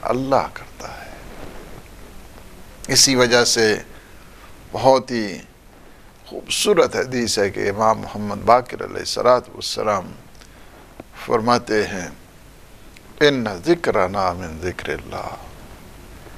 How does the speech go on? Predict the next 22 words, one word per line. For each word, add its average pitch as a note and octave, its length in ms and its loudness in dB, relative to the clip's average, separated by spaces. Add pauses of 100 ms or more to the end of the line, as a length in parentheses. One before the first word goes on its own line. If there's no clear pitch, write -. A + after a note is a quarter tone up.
(200)
انا G#2 400 4
اذا F#2+ 440 2
ذکرنا B2 760 2
ذکر A2 400 -4
اللہ۔" - 380 -10 (2500)
ہمارا B3+ 580 8
ذکر G#3+ 400 6
کیا E3 340 6
ہے؟ E3 180 6
یہ F3+ 320 4
ذکر F#3 480 4
پروردگار A#2 1040 -4
ہے، - 60 -16 (160)
اور F3 140 8
جب G3+ 260 4 (100)
ہمارا G#3 480 8
ذکر G3 360 4
کیا D3 280 2
جاتا A2+ 520 0
ہے، G2 160 -6 (1300)
گویا F#2 220 -2
اللہ G2+ 300 0